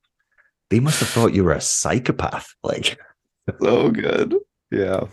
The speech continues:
Speaker 2: it was, it was a lot of fun. He was definitely down for the, the game. He was taking it serious.
Speaker 1: Yeah.
Speaker 2: <laughs> It is
Speaker 1: I saw
Speaker 2: just a
Speaker 1: Sa-,
Speaker 2: game.
Speaker 1: yeah,
Speaker 2: Yeah, just
Speaker 1: I, I, I did see Sam was hyped when you got your skate, and he was, like, uh,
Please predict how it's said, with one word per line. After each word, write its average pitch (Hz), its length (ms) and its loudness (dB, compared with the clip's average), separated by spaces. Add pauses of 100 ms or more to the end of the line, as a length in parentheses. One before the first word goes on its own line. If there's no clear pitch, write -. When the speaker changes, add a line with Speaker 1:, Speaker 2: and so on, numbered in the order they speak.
(180)
Speaker 2:
it 117 80 6
was, 110 360 2 (180)
it - 20 2
was 117 140 0
a 143 60 4
lot 135 140 6
of 139 80 2
fun. 113 380 2 (220)
He 113 80 -8
was 107 340 -6 (180)
definitely 107 400 4
down 101 280 6
for 101 320 2
the, 98 400 -2 (720)
the 98 160 -4
game. 98 400 0 (500)
He - 60 -6
was 92 100 -10
taking - 480 -4
it 101 160 -10 (380)
serious. - 640 -2 (120)
Speaker 1:
Yeah. - 80 8
Speaker 2:
<laughs> - 600 -6
It 143 80 8
is 196 200 8
Speaker 1:
I - 40 8
saw - 0 -
Speaker 2:
just 135 120 4
a 120 40 6
Speaker 1:
Sa-, 113 80 4
Speaker 2:
game. 104 160 8 (500)
Speaker 1:
yeah, 78 300 6
Speaker 2:
Yeah, - 100 0 (100)
just - 360 -4
Speaker 1:
I, 82 80 4
I, - 180 0
I - 40 2
did 90 200 4
see 87 160 4
Sam 85 300 4
was 78 160 0
hyped 82 280 2
when 78 120 2
you 76 80 0
got 80 200 0
your 78 80 -2
skate, 80 340 2
and 73 100 -2
he 78 80 2
was, 76 120 -6
like, 73 300 -4 (320)
uh, 76 220 -4